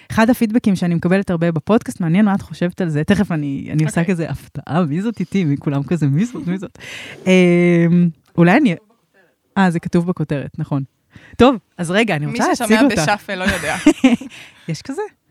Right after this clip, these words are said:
Speaker 1: את חייבת
Speaker 2: אוקיי.
Speaker 1: להתקרב למיקרופון, קודם כל.
Speaker 2: אוקיי, אני אקרב את עצמי פשוט.
Speaker 1: אוקיי, יושבת איתי פה באולפן,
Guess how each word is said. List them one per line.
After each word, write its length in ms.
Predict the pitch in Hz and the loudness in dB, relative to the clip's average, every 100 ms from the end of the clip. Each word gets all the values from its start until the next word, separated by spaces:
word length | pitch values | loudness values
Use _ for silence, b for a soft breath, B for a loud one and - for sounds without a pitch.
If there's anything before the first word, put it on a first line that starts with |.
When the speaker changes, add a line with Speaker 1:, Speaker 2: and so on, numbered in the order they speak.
| b b 196 | b b -4
Speaker 1:
את 60 | |
חייבת 200 | - 247 | 2 2
Speaker 2:
אוקיי. 100 | 269 | 4
Speaker 1:
להתקרב 320 | 233 185 185 175 | 0 0 -2 -2
למיקרופון, 520 | 160 156 151 - 131 | -4 -6 -8 -10 -12
קודם 400 | - 180 160 135 | -6 -2 -2 -4
כל. 180 | 123 123 147 _ - | -12 -14 -16 _ -18
Speaker 2:
אוקיי, 300 | 190 185 175 | -16 -12 -12
אני 100 | 170 175 | -12 -14
אקרב 280 | 185 180 | -14 -14
את 120 | 202 170 | -16 -20
עצמי 280 | _ 180 170 | _ -20 -18
פשוט. 120 | - | 0
Speaker 1:
אוקיי, 320 | 226 - 160 - _ | 0 0 -8 -10 _
יושבת 440 | 208 202 233 226 233 | -6 0 0 0 -2
איתי 200 | 208 180 | -6 -6
פה 160 | 170 165 | -4 -2
באולפן, 580 | 165 151 - 135 123 | -2 -4 -6 -6 -4